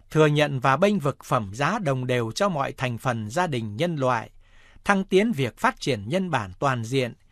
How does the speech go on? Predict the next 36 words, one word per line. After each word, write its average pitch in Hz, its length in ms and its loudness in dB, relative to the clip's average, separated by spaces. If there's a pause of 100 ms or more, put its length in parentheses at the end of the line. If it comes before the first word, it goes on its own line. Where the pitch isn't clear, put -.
(280)
yểm 123 240 -2
trợ 131 240 0
các - 220 -8
cơ 190 220 2
quan 180 280 2
quốc 214 260 2
tế 165 300 0 (280)
và 147 100 2
các - 280 -2
tổ 104 280 -2
chức 220 180 0 (140)
tha 180 180 0
thứ 175 320 -2
trong 175 180 -2
vùng 107 300 -8
Đông 156 200 0
Phi 151 200 -2
Châu. 143 400 0 (640)
Các 233 140 2
điểm 127 260 0
xây 220 200 0
dựng 147 260 -4
hòa 135 180 2
bình 131 280 0
này 123 280 -2 (200)
là 139 140 2
nền 135 260 0
tảng 107 360 0
của 127 120 -2
việc 127 260 -2
củng 107 300 -6
cố 160 200 2
phẩm 117 340 -4
giá 147 300 -4
con 196 220 2
người 117 320 -4